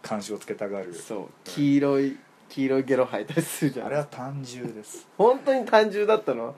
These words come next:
Speaker 1: 単獣は、
Speaker 2: ウコンじゃないの、あれ？
Speaker 1: 単獣は本当に、
Speaker 2: うん。
Speaker 1: あの、
Speaker 2: うん。
Speaker 1: 黄色とか黄緑みたいな蛍光色をしてるので。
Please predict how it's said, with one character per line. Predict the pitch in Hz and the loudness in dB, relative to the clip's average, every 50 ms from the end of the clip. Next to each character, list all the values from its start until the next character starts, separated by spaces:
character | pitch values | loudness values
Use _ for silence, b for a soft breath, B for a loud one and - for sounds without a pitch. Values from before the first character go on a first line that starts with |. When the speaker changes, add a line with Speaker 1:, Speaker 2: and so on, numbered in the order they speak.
| - - | -4 0
Speaker 1:
単 | 185 208 220 | 2 2 2
獣 | 208 220 233 220 220 | 2 0 0 2 2
は、 | 214 190 143 - | 2 2 2 2
Speaker 2:
ウ | 254 269 | 0 2
コ | - 339 339 | 4 4 4
ン | 277 | 4
じ | - - | 4 2
ゃ | 110 | 2
な | 120 131 135 | 2 2 2
い | 120 | 0
の、 | 98 90 - | 0 -4 -8
あ | - | -10
れ？ | - - - - | -12 -14 -8 -6
Speaker 1:
単 | 214 226 240 | -4 -4 -2
獣 | 240 233 233 233 226 | -2 -2 0 2 4
は | 233 233 214 120 98 - | 4 4 4 4 2 -4
本 | - - 185 175 | -6 -4 -4 -2
当 | 135 117 | -2 -4
に、 | 120 117 110 - | -4 -4 -6 -8
Speaker 2:
う | - | -10
ん。 | 107 | -12
Speaker 1:
あ | 95 | -14
の、 | 92 92 87 - - | -14 -16 -18 -12 -10
Speaker 2:
う | 160 | -8
ん。 | 151 131 135 117 - - - - _ _ _ _ _ _ _ _ _ _ _ _ - | -8 -8 -8 -12 -12 -16 -20 -20 _ _ _ _ _ _ _ _ _ _ _ _ -18
Speaker 1:
黄 | - - 151 143 | -16 -14 -12 -10
色 | 139 135 147 143 | -8 -8 -8 -8
と | - 135 | -10 -12
か | 113 104 - | -14 -14 -12
黄 | - 135 | -10 -10
緑 | 139 143 139 117 104 95 | -8 -6 -6 -6 -8 -8
み | 95 | -10
た | - - 95 | -12 -12 -14
い | |
な | 95 95 | -14 -10
蛍 | 92 - 135 139 | -6 -6 -4 -2
光 | 143 143 - | -2 -2 -4
色 | - 98 - 98 | -4 -8 -12 -14
を | 92 | -14
し | - | -14
て | - 104 | -14 -16
る | 92 87 | -16 -16
の | 87 90 | -18 -18
で。 | 90 90 87 85 - _ | -18 -18 -18 -18 -20 _